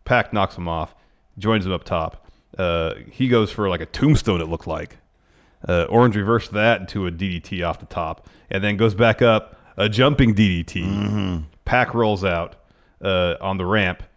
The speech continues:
Speaker 1: Trent puts him back in. Cassie is, hits an air raid crash, gets two. Lucha Brothers run out. They and Best Friends brawl. So Orange is distracted by that.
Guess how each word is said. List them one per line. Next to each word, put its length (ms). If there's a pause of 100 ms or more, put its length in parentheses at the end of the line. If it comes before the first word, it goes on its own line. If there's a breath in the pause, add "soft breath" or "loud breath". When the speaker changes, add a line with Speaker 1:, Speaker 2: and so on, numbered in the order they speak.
(140)
Speaker 1:
Trent 380
puts 220
him 100
back 260
in. 280 (260)
Cassie 420
is, 140
hits 220
an 80
air 160
raid 180
crash, 340
gets 180
two. 280 (280 soft breath)
Lucha 360
Brothers 360
run 220
out. 320 (680)
They 360
and 160
Best 240
Friends 360
brawl. 760 (160)
So 160
Orange 300
is 140
distracted 400
by 180
that. 540